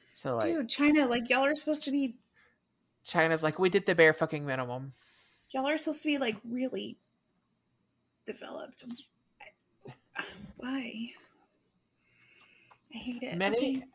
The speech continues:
Speaker 2: Okay.
Speaker 1: um,
Speaker 2: Okay.
Speaker 1: many international organizations and human rights groups are still skeptical about China's commitment to reform. Um, but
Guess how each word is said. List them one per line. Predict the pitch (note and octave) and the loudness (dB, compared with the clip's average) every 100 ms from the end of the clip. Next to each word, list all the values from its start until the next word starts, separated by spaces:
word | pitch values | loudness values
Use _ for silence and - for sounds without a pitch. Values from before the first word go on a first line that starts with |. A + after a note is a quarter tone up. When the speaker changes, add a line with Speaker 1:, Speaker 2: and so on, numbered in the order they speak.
| - | -8
Speaker 2:
Okay. | - | 2
Speaker 1:
um, | F#3+ F#3 F#3 E3+ D#3+ | 4 6 4 2 0
Speaker 2:
Okay. | - | -4
Speaker 1:
many | F#3 G#3+ B3 B3+ - - | 2 4 4 2 -4 -4
international | G3+ G3+ F#3+ G#3+ E3+ | 2 4 4 4 0
organizations | F3 F3 G3 G#3 G#3 E3+ | 0 0 0 0 -2 -6
and | D#3 | -6
human | D#3 D3 | -6 0
rights | F3 F3+ - | 2 2 0
groups | G3 F#3+ - | -2 -2 -2
are | - E3 | -4 -4
still | - C#3 | -2 -2
skeptical | - - G3 G#3 G3+ | 0 0 0 -2 -4
about | F#3 F3 C3+ | 2 2 2
China's | - F3 E3+ D#3+ | -2 -2 -2 -4
commitment | - E3 C3+ C3 | -6 -6 -6 -8
to | - | -10
reform. | C3+ B2+ - F#3 F3 F3 F3 - _ _ - - | -10 -6 -4 0 2 2 -2 -12 _ _ -14 -2
Um, | E3 D3+ D3 G#2 _ _ _ _ _ _ _ _ _ _ _ _ _ _ _ - D#3 | 2 2 -2 -12 _ _ _ _ _ _ _ _ _ _ _ _ _ _ _ -20 4
but | F3 E3+ D#3 - - | 8 8 6 0 -8